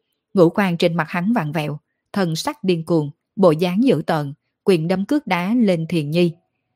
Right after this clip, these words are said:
Thiền Nhi thì hai mắt nhắm nghiền, tay gõ mõ, miệng tụng kinh văn, mặc cho Triêm Quả đánh đập, vẫn lù lù bất động, nhìn vững chắc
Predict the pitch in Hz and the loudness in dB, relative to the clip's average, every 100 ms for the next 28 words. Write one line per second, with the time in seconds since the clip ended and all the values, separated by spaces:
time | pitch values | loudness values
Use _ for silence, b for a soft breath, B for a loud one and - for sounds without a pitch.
0 | _ _ _ _ _ 202 165 185 185 175 | _ _ _ _ _ 2 2 4 4 2
1 | 185 175 160 160 180 190 262 185 180 240 | 2 0 0 -2 -4 -6 -6 -6 -2 2
2 | 202 156 143 _ - 180 170 156 156 160 | 2 2 -4 _ -4 0 0 0 -2 0
3 | 180 147 214 240 - 180 185 151 139 180 | -2 -2 -4 -6 -8 -2 -2 -2 -2 -2
4 | 147 147 190 165 180 160 - _ _ _ | -2 -4 -2 -2 -2 -4 -10 _ _ _
5 | _ - 190 175 202 175 196 160 156 139 | _ -4 -4 -2 -2 0 0 0 -2 -4
6 | 175 180 190 247 143 _ _ _ _ 190 | -4 -2 0 0 0 _ _ _ _ 0
7 | 165 214 156 170 160 156 269 214 160 143 | 2 4 4 4 4 2 -2 -2 -4 -6
8 | 147 _ - 190 160 156 156 175 262 294 | -12 _ -2 0 0 0 -2 -2 -4 -6